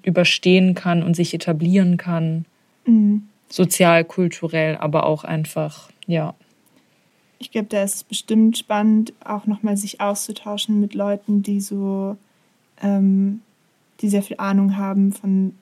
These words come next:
Speaker 2: Zukunftsforschung und eben vor allen Dingen auch von so Bauprozessen. Ich hab das Gefühl, an sich ist es aber erstmal ja eine total clevere Idee, zu sagen,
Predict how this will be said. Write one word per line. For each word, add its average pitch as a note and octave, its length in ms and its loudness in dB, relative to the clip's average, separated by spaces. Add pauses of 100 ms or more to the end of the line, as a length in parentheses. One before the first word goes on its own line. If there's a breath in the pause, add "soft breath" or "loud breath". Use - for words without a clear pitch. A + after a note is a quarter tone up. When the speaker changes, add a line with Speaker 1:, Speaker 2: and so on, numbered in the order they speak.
(240)
Speaker 2:
Zukunftsforschung G3 1400 -2
und F#3+ 220 -4
eben G3+ 460 2 (120)
vor - 220 -14
allen F#3+ 220 2
Dingen A3 180 2
auch G#3+ 80 -12
von A3 160 -2
so G#3+ 80 -2
Bauprozessen. A#3 1080 -4 (600 soft breath)
Ich - 160 -8
hab A3 120 0
das A3 180 -4
Gefühl, A3+ 400 -2
an G3 140 4
sich A#3 280 2
ist - 200 -6
es - 80 -14
aber G3+ 200 -4
erstmal G#3 460 -2
ja G3+ 60 0
eine G3 180 2
total G3+ 720 -4 (680)
clevere G#3 520 -2
Idee, A3 500 0
zu G#3 160 -6
sagen, G3+ 760 0